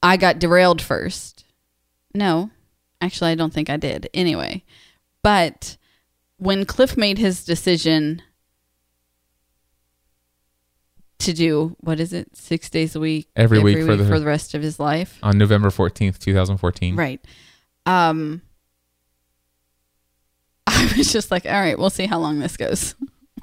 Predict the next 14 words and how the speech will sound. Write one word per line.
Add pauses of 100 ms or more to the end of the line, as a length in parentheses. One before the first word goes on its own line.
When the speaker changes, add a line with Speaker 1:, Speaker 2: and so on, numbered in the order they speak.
Speaker 2:
Yep. (140)
Speaker 1:
<laughs>
I'm
not
gonna
lie
to
you. (440)
We'll,
we'll
see
how
long
this,